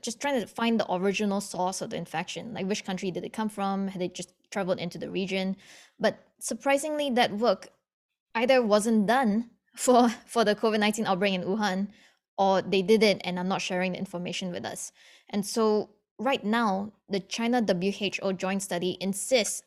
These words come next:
that there were no patients before early December twenty nineteen in Wuhan. That's, like, completely unbelievable. <laughs> So this, this, this city housed the world's most,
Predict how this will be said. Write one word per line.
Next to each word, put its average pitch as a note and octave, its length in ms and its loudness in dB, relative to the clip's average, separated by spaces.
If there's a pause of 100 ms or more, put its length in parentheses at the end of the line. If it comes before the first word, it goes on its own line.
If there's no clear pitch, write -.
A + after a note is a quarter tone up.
(120)
that G3 160 0
there F#3+ 100 2
were F3+ 80 -2 (200)
no A#3 120 2
patients A3 680 -4 (120)
before G3+ 480 0 (840)
early A3 240 4
December F#3 640 0 (320)
twenty G3+ 240 0
nineteen F3+ 420 -4
in F#3+ 180 -4
Wuhan. F3 440 -4
That's, B3 200 -2
like, C#4+ 180 -6
completely A3+ 440 2
unbelievable. F#3 800 -2
<laughs> - 140 -20
So E4+ 340 2 (1040)
this, C#4 220 -2
this, D#4 280 -4 (240)
this C4+ 160 4
city B3+ 640 2
housed C#4 460 2
the A3 100 4
world's A3+ 500 0
most, A#3+ 320 0